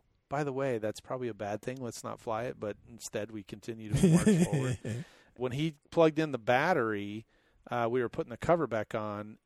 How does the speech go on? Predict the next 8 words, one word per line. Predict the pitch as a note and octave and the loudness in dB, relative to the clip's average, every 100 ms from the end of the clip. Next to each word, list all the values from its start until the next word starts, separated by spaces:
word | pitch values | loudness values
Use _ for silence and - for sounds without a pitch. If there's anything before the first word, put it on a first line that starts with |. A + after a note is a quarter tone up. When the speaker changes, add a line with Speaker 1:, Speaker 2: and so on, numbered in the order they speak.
| - | -12
Speaker 1:
the | A#2+ | -10
motor | A#2 A#2 B2+ D#3+ C3 G#2+ | -8 -2 0 0 0 -4
restarted. | G#2 G2 - G2+ F#2+ F2 D#2 _ _ - | -6 -8 -6 -6 -6 -8 -14 _ _ -6
The | |
little | A2+ B2+ A#2 | -2 -2 -4
sequence | - C3 B2 C#3+ D3 - | -4 -6 -4 -4 -4 -8
for | - B2 | -8 -8
the | A2+ A2+ G#2+ G2+ | -6 -6 -6 -10